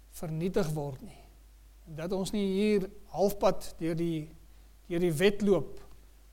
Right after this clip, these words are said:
ons moed verloor en ons krag in die Here verloor nie. En Here, dat ons elke dag, elke oomblik mag staande bly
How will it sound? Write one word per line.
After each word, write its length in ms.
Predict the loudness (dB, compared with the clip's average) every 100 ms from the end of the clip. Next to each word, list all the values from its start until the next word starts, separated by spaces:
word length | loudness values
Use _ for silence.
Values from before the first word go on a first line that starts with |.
| -20 -20 -20 -18
ons 300 | -8 -6 -4 -2
moed 320 | 2 2 2
verloor 540 | 2 4 4 4 -2 -10 -18 -20 -20 -20 -20 -20 -20 -20 -20 -20 -20 -14
en 120 | -8 -4
ons 300 | -2 -2 -2 -4 -8 -14 -20 -4
krag 360 | 4 4 4 2
in 80 | 2
die 80 | 4 4
Here 160 | 4
verloor 460 | 2 2 4 4 2
nie. 160 | -6 -12 -16 -20 -20 -20 -20 -20 -20 -20 -20 -20 -20 -14
En 140 | -6
Here, 220 | -2 0 2
dat 160 | 0
ons 300 | 0 0 0 0
elke 320 | 0 0 0
dag, 320 | 2 2 0 -4
elke 240 | -4 -4
oomblik 580 | -2 0 2 0 -6 -14 -20 -20 -20 -20 -20 -20 -20 -20 -20 -20 -20 -20 -20 -14
mag 180 | -10 -6
staande 480 | -4 0 0 2 2
bly 420 | 2 0 -2 -6